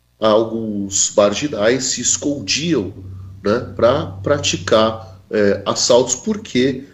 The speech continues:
eh, o, o bonde diminuía a, a velocidade pra fazer a curva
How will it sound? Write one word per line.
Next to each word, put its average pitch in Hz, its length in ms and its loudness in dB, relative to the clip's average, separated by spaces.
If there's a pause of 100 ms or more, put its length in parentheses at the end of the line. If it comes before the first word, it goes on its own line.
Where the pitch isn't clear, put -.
(180)
eh, 110 320 6
o, 117 260 0
o 104 40 -2
bonde 104 360 4
diminuía 123 640 4 (160)
a, 82 500 -4
a 85 40 -8
velocidade 107 600 4
pra 127 140 0
fazer 131 400 2
a 107 60 4
curva 107 600 0